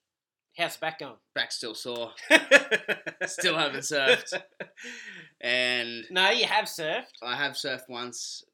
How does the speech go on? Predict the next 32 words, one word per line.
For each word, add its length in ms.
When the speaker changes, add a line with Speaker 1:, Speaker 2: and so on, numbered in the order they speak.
Speaker 2:
but 220
it 140
wasn't 400
very, 400
uh, 320
very 140
good. 400
Speaker 1:
I've 120
seen 280
you 80
get 200
two 160
barrels, 460
so 160
Speaker 2:
Yes. 160
Speaker 1:
not 60
too 60
bad. 300
Speaker 2:
It 60
was 220
good 160
in 120
that 180
respect. 480
It 100
wasn't 280
good 260
for 120
the 80
next 280
two 120
days. 640